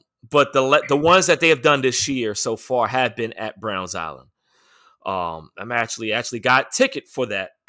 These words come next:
uh, for September fifth.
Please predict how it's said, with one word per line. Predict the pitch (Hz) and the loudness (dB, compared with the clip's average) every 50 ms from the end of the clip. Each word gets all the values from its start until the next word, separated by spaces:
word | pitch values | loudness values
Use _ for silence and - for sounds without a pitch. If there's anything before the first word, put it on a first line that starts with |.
| - _ _ | -20 _ _
uh, | - 113 110 110 107 104 104 104 104 107 | -6 -4 -4 -2 -4 -4 -4 -6 -10 -18
for | _ - 123 113 107 107 107 104 104 104 104 101 98 _ _ _ _ _ _ _ _ _ _ _ | _ -10 -8 -6 -4 -4 -2 -2 -2 -2 -2 -4 -6 _ _ _ _ _ _ _ _ _ _ _
September | - - - 151 - - - 170 160 143 135 | -8 -2 -2 -2 -2 0 -4 -2 0 0 -2
fifth. | - - - 202 156 92 - _ - - | -4 0 2 2 2 2 0 _ -20 -20